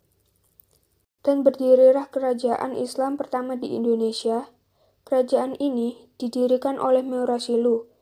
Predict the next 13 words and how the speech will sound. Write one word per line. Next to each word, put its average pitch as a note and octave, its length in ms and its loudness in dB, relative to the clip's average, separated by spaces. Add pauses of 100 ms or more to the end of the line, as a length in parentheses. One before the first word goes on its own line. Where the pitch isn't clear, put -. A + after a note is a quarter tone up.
(300)
yang C4 160 -2
bergelar B3 720 2 (480)
Sultan C4+ 640 0
Malik B3+ 400 -2
Al-Saleh A3+ 560 -2 (400)
sekitar C#4 480 -2
tahun B3+ 320 -2
seribu C4+ 400 -6
dua A#3 240 2
ratus A#3+ 240 -4
enam A#3 160 -4
puluh A#3+ 160 -2
tujuh. A3+ 480 -2